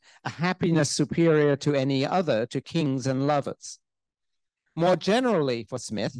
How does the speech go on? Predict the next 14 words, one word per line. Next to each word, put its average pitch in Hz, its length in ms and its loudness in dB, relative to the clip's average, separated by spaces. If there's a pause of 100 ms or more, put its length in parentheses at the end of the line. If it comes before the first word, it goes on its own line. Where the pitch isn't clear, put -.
(160)
our 147 220 4
sympathetic 180 680 0
sentiments, 180 760 -2
which, - 340 -2
remember, 135 400 2
does 120 220 -2
not 160 280 -2
necessarily 135 800 -2
mean 123 220 -2
sentiments 127 640 -6
that - 180 -6
favor 196 600 0
other 113 240 -2
people, 123 460 -4